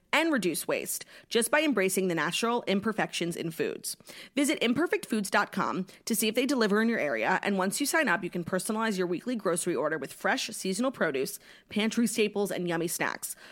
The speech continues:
Plus, your order will arrive on the same day each week, which makes it easy and fun to build a stress-free routine. That's a great New Year's resolution. I never have groceries in my house. Like, I'm always just, like, eating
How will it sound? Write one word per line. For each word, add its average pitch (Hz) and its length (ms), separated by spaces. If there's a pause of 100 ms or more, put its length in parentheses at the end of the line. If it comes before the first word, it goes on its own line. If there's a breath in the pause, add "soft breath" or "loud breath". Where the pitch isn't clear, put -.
(100)
Plus, 269 240
your 311 120
order 214 200
will 190 160
arrive 175 240
on 160 80
the 170 60
same 233 260
day 220 140
each - 320
week, 139 180
which 165 220
makes 165 180
it 175 140
easy 220 280
and 311 140
fun 170 360 (680)
to 190 280
build 185 220
a - 80
stress-free 190 640
routine. 185 480 (320 loud breath)
That's 269 160
a 349 100
great 190 500
New 190 80
Year's 165 220
resolution. 170 480
I 214 100
never 208 540
have 180 400
groceries 156 420
in 143 60
my 110 100
house. 175 200
Like, 180 100
I'm 190 100 (100)
always 185 280
just, 196 100
like, 190 180
eating 190 380